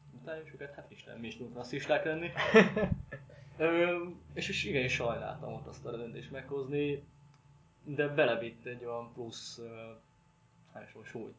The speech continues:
Speaker 1: adott neki a dolog. Ez tök jó volt. A kettőben ugye azzal, hogy tulajdonképpen a kettőben nem is tudom, csak úgy halhat meg valaki, hogyha egyrészt tőle ugye meghalhat a Samara úgy, hogyha egy abszolút hülye döntést hozol, és ugye a lánya mellé állsz.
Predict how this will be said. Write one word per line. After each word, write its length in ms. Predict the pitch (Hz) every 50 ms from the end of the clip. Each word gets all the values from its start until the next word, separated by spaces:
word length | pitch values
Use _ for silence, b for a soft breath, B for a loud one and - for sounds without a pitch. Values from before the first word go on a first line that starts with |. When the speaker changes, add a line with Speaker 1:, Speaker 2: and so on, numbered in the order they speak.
| -
Speaker 1:
adott 300 | - 110 55 - - -
neki 200 | - 113 - -
a 20 | 117 -
dolog. 180 | - - - - - - -
Ez 60 | 131 131 131
tök 180 | 143 131 - -
jó 60 | 123 113
volt. 240 | 107 107 104 101 - - - - -
A 80 | 147
kettőben 460 | 147 160 170 170 170 175 165 170 165 156
ugye 220 | 165 165 165 160 160
azzal, 420 | - 165 185 151 127 135 135 131 131
hogy 140 | 131 135 131
tulajdonképpen 540 | 131 131 127 131 139 139 139 147 143 - 127
a 40 |
kettőben 260 | - 139 - - 151 151
nem 100 | 175 151
is 100 | - -
tudom, 200 | - 120 117 -
csak 140 | - -
úgy 160 | 139 147 143 131
halhat 360 | 131 135 131 127 123 120 -
meg 180 | 135 127 127 127
valaki, 320 | 131 135 131 131 - 135
hogyha 340 | 131 131 131 135 135 131 - b b b b b b
egyrészt 340 | b 139 139 135 131 131 -
tőle 260 | - 131 131 131 127
ugye 140 | 127 127 131
meghalhat 500 | 131 135 127 131 - 127 120 120 117 113
a 40 | 113
Samara 440 | - - - 127 127 123 120 113 117
úgy, 140 | 123 123 123
hogyha 220 | 127 123 123 123
egy 140 | 120 117 - -
abszolút 320 | - - - - 113 -
hülye 140 | - 131 127
döntést 360 | 120 120 117 113 - - -
hozol, 280 | - 127 120 120 120 117
és 180 | 117 117 - -
ugye 180 | 120 113 117 117
a 240 | 113 117 113 113 113 -
lánya 320 | 120 113 110 110 110 110
mellé 340 | 113 113 110 107 110 107 107
állsz. 460 | 107 107 104 104 104 - - - -